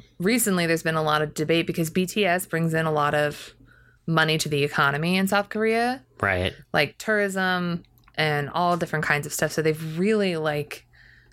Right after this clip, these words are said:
Speaker 1: done a lot. And recently South Korea did a massive bid for the world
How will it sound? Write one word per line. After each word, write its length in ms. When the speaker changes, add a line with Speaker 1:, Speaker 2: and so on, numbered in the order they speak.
Speaker 1:
done 180
a 80
lot. 540
And 640
recently 840
South 340
Korea 340
did 160
a 60
massive 460
bid 220
for 160
the 100
world 540